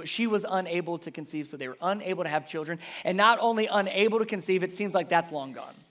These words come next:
Like, they're both very old, so, like, that ship has sailed. There's just not a possibility. It's not in the cards. It's not the hand that they've been dealt. It's not gonna happen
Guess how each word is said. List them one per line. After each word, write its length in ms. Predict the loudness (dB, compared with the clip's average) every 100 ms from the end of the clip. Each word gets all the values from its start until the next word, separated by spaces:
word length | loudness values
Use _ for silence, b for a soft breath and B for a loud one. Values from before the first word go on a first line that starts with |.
| _ b b b b b _ _ _
Like, 140 | -4 0
they're 100 | 4
both 320 | 6 6 6
very 280 | 6 6 6
old, 340 | 6 6 2
so, 140 | 2
like, 180 | 2 6
that 240 | 6 6 2
ship 300 | 2 2 2
has 220 | -4 0
sailed. 420 | 2 4 4 2 B B B -2
There's 260 | 2 2
just 200 | 2 0
not 300 | 2 4 4
a 40 | 2
possibility. 560 | 0 0 0 -2 0
It's 140 | 0 -2
not 340 | -2 0 0
in 60 | 0
the 100 | -2
cards. 400 | 0 2 2 -4
It's 160 | -10
not 280 | -4 -2 -2
the 80 | -4
hand 240 | -4 -6
that 100 | -6
they've 180 | -4 -4
been 160 | -6 -6
dealt. 220 | -6 -6
It's 180 | -10 -4
not 300 | -2 -2 -4
gonna 140 | -6
happen 500 | -6 -8 -8 -12